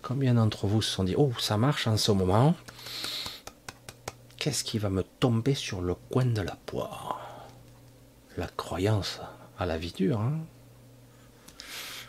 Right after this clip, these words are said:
Ça marche bien, mais peut-être que ça va pas durer. Non ? Non ? Eh oui. Vous voyez, le mode de fonctionnement, il y a toujours, qu'on le veuille ou non,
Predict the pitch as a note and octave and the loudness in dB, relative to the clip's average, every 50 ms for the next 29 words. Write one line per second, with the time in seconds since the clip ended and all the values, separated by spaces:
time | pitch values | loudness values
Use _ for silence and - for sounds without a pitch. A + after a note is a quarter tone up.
0 | - - - - - - - F#2 F#2+ F#2+ - - - - G#2 A#2 C3+ D#3 E3 D3+ | -20 -18 -8 -4 -4 -4 -2 -4 -6 -6 -8 -8 -4 2 6 8 8 10 10 8
1 | A2+ - - - - - - - - - - - - - - - - - - - | 6 4 0 -6 -12 -10 -12 -12 -12 -12 -14 -14 -14 -12 -10 -8 -8 -6 -6 -6
2 | - - - - - - - - - C3 B2+ - - A#2 A2+ G2 F#2+ G2 G2+ - | -8 -8 -8 -10 -12 -14 -4 0 0 0 0 0 -2 -2 0 0 -2 -2 -4 -6
3 | - - - - - - - - - - - - - - - - - - - - | -8 -8 -6 -6 -4 -4 -4 -6 -8 -10 -12 -16 -18 -18 -18 -18 -18 -18 -18 -18
4 | - - - - - - - - - - - - - - G#2 G#2 B2+ D#3+ - - | -18 -20 -20 -20 -20 -20 -20 -20 -20 -20 -20 -14 -6 -2 0 0 0 0 -4 -8
5 | - - - - - - - G2+ B2 D3+ F#3 - - - - - - - - - | -16 -14 -10 -10 -8 -4 -2 0 0 0 -2 -4 -8 -16 -20 -20 -20 -20 -20 -20
6 | - - - - - - - - - - - - - - G2+ F#2+ F#2+ F#2 F#2 F#2 | -20 -18 -14 -12 -10 -10 -8 -8 -8 -8 -10 -10 -4 -2 2 4 4 6 4 4
7 | F2 D#2+ D#2 - - - - - - - - - - - G#2+ A2 A#2+ D3+ E3 D#3 | 2 -2 -6 -10 -14 -20 -20 -20 -20 -20 -20 -16 -6 -2 2 4 6 6 6 4
8 | D3 - G2+ A2 A2 G#2+ A2+ A2+ A2+ A#2+ A#2+ G#2+ - A2+ A2 G#2+ - - A2 G#2 | 2 -2 0 2 4 4 4 4 4 2 0 2 2 2 2 2 2 2 2 2
9 | G#2 A2 A#2+ C3+ C#3+ C#3 C#3 - - - - - - - - - - - - - | 2 2 2 2 0 -2 -4 -10 -16 -20 -20 -20 -20 -20 -20 -18 -14 -12 -10 -10
10 | - - - - - - - - - - - - - - B2 G#2+ G2 G2+ A2+ B2 | -12 -12 -14 -18 -20 -20 -20 -12 -4 -4 -2 0 2 4 4 6 6 6 6 6
11 | A#2 - - - - G2 F2+ F2+ G#2 A2 G#2 G2+ F#2+ F#2+ F#2 F2+ G2 A2+ B2 | 4 2 -2 -4 -2 0 2 4 4 4 4 4 4 4 4 4 4 2 0